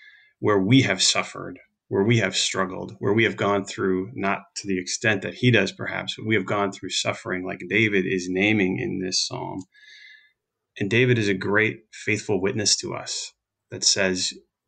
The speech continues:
"You can bring these words to the Lord and he will listen." So for me, that's, that's sort of the, what I take away from it is it helps me articulate what I'm going through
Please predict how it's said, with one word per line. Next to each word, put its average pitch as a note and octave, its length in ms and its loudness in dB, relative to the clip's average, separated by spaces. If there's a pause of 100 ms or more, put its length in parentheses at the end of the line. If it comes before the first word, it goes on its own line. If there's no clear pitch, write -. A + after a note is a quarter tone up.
(260)
"You A2 160 0
can G2+ 460 0 (200)
bring A#2+ 560 8
these A2 240 4
words F#2 880 0 (380)
to A2+ 140 2
the A2 120 4
Lord F2+ 580 0 (600)
and F#2 100 -12
he G#2 400 -4
will F#2 300 -2
listen." F2+ 540 -4 (360)
So - 120 -2
for C3 120 4
me, D3+ 180 10
that's, A#2 340 2
that's A2 240 -4
sort A2 140 2
of F#2+ 180 0
the, F#2+ 300 0 (340)
what G#2+ 220 2
I G#2+ 120 4
take G#2 280 -2
away F#2+ 200 2
from F#2+ 260 -4
it F2+ 120 -6
is F#2 240 -6
it F#2+ 140 -6
helps B2 360 0
me G2+ 560 4
articulate F#2+ 1000 -2 (500)
what G#2 160 -2
I'm F#2 180 -2
going G2 360 2
through F#2 280 -6